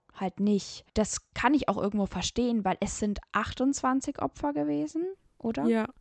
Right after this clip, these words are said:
Speaker 2: das waren auch, glaub ich, bis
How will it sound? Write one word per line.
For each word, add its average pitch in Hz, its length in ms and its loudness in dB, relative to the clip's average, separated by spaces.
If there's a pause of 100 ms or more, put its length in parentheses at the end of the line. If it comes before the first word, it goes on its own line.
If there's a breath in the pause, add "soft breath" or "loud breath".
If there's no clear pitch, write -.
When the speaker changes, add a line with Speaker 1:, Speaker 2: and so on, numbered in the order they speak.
(300 loud breath)
Speaker 2:
das - 320 -4
waren 214 280 2
auch, - 260 0
glaub 208 420 2
ich, - 420 -2
bis - 380 2